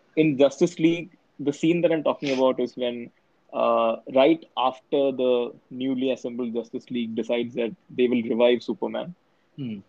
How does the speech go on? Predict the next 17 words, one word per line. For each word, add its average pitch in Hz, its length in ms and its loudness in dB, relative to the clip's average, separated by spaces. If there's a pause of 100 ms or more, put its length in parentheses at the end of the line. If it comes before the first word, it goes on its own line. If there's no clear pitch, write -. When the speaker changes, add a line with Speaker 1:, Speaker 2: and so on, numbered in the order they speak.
(140)
Speaker 1:
Alfred 165 560 0
tells 151 260 0
Batman 127 580 -4
that, 120 200 -4 (280)
you 123 100 -8
know, 135 100 -4
"This 143 180 -2
is 139 80 0
a 139 40 0
very 151 180 2
dangerous 131 540 -2
idea. 107 340 -10
You're, 120 340 0 (220)
you're 131 160 2
talking 135 380 0
about 127 320 2 (440)
resurrecting 147 920 2